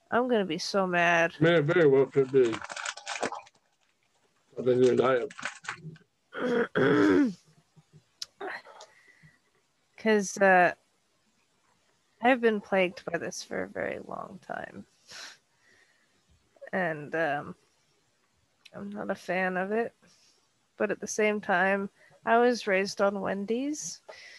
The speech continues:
Speaker 1: So it's not like I really know how to eat any better, 'cause in my opinion, this is eating better.
Speaker 2: I mean, you got the internet.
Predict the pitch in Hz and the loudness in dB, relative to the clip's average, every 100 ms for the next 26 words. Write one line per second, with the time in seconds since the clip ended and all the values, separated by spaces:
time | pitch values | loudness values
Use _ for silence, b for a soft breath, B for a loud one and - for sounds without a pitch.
0 | B B - 208 233 170 277 294 262 269 | B B -10 -6 -6 -6 -4 -2 -2 0
1 | 254 233 220 220 214 180 196 226 226 262 | 2 2 2 0 0 -2 0 2 4 2
2 | - 254 262 262 269 269 269 277 285 233 | 0 -2 -2 -2 -2 0 2 0 0 -6
3 | 208 226 208 208 226 214 240 226 214 202 | -6 -8 -4 0 0 0 -6 -4 -4 -4
4 | 190 - - 214 208 - 254 277 294 294 | -6 -6 -4 -4 -4 -8 -6 -4 -4 0
5 | 311 330 349 - B B B B B B | 2 2 0 -2 B B B B B B
6 | B B B _ _ _ _ _ _ _ | B B B _ _ _ _ _ _ _
7 | _ _ _ _ _ _ 339 302 254 190 | _ _ _ _ _ _ _ 0 4 6
8 | 170 156 147 160 160 143 87 98 98 98 | 4 2 0 2 2 2 0 0 0 -2